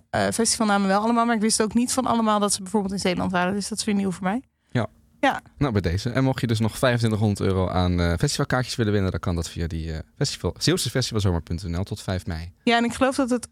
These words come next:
Speaker 1: officieel, kijk, als we even tijdgebonden gaan kijken, deze podcast komt denk ik op woensdag online. Officieel komt de actie volgens mij vanaf donderdag online.
Speaker 2: Oh ja.
Speaker 1: Dus hou die even in je achterhoofd. Mocht
Speaker 2: Niet
Speaker 1: je snelle luisteraar zijn. Mocht je langzaam luisteren, geen probleem.
Speaker 2: <laughs> En dan waarderen we je ook.
Speaker 1: Ja.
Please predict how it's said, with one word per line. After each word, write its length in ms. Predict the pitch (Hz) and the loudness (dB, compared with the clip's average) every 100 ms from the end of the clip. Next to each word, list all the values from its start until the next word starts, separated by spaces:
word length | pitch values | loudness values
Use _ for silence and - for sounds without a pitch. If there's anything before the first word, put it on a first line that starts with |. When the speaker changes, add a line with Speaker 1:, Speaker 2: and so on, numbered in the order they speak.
| _ | _
Speaker 1:
officieel, 400 | 247 - 247 247 | -4 0 2 2
kijk, 280 | 233 220 226 | 2 0 0
als 160 | 226 | 0
we 60 | 226 | 0
even 260 | 220 226 | 0 0
tijdgebonden 680 | - 226 240 - 226 220 254 254 | 0 0 0 -2 0 2 2 2
gaan 140 | 240 | 2
kijken, 400 | 233 226 226 220 | 2 2 2 0
deze 180 | 214 - | 0 0
podcast 380 | - - 220 - | -4 -2 -2 0
komt 140 | 208 | -2
denk 120 | 214 | -2
ik 100 | 190 | -2
op 60 | 202 | 0
woensdag 320 | 214 247 262 | 0 0 0
online. 300 | 214 214 208 | 2 2 2
Officieel 300 | 233 - 240 | 0 0 0
komt 220 | 233 226 - | 0 -2 0
de 260 | 214 208 | 2 2
actie 320 | - 240 - 220 | 2 0 0 0
volgens 220 | 202 - | 0 0
mij 120 | 202 | 0
vanaf 220 | 214 196 | 0 0
donderdag 400 | 175 254 285 262 | 0 2 2 2
online. 500 | 254 247 233 240 262 - - | 2 2 4 2 0 -4 -4
Speaker 2:
Oh 120 | 90 | -2
ja. 100 | 76 - - | -2 -8 -4
Speaker 1:
Dus 320 | 196 202 - | 0 2 2
hou 260 | - 202 208 | 2 2 2
die 180 | 202 202 | 2 2
even 180 | 202 202 | 2 2
in 60 | |
je 60 | 196 | 2
achterhoofd. 460 | 110 - 202 202 - | 0 0 0 0 2
Mocht 200 | 233 247 | 2 2
Speaker 2:
Niet 100 | 202 | 2
Speaker 1:
je 60 | |
snelle 280 | - 214 202 | 4 4 4
luisteraar 420 | 190 180 - - | 4 2 -2 -2
zijn. 200 | 196 190 | 0 2
Mocht 200 | 214 294 | 2 2
je 60 | 311 | 2
langzaam 320 | 269 - 262 | 2 2 2
luisteren, 380 | 240 240 - 214 | 2 2 2 2
geen 100 | 254 | 2
probleem. 460 | 285 285 403 233 175 - 226 220 - | 2 4 4 2 0 -8 -14 -14 -10
Speaker 2:
<laughs> 440 | 262 226 240 - - | -6 -6 -8 -10 -2
En 120 | 110 | 2
dan 80 | 110 | 4
waarderen 320 | 101 98 90 | 4 4 4
we 60 | 95 | 4
je 100 | 95 | 4
ook. 280 | 135 - - | 0 0 -2
Speaker 1:
Ja. 200 | - 247 | 0 0